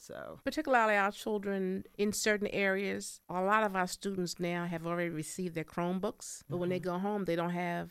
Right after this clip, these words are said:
Speaker 3: Internet.
Speaker 2: access to the internet. But now they can get on the G R T C and go to, some children go, students go to the South Side Library. They go wherever they so desire. But beforehand, they had to worry about transportation or couldn't go at all.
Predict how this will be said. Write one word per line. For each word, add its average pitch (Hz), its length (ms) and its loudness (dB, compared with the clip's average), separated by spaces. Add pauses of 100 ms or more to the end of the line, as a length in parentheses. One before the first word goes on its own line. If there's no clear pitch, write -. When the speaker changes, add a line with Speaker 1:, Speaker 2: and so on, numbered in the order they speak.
Speaker 3:
Internet. 143 420 -6
Speaker 2:
access 190 560 -2
to 190 300 0
the 202 160 -2
internet. - 560 -8
But 196 140 2
now 214 180 4
they 214 160 0
can 202 120 0
get 185 120 2
on 196 120 2
the 208 60 2
G 196 160 -2
R 214 180 0
T 254 200 -8
C 214 360 -10 (140)
and 180 220 0
go 170 160 4
to, 170 100 -4
some 196 220 2
children 185 380 0
go, 170 180 2
students 196 520 -2
go 175 200 4
to 175 240 -2
the 160 100 0
South 165 320 2
Side 180 460 2 (140)
Library. 170 800 0
They 185 120 2
go 175 120 2
wherever 185 240 4
they 185 140 0
so 190 180 -2
desire. 190 640 -4
But 185 140 0
beforehand, 185 960 -2 (240)
they 190 120 -2
had 180 160 -2
to 185 80 -4
worry 175 160 0
about 180 280 0
transportation 185 760 -4
or 170 40 -6
couldn't 190 260 -6
go 185 160 -2
at 190 80 -4
all. 214 280 -8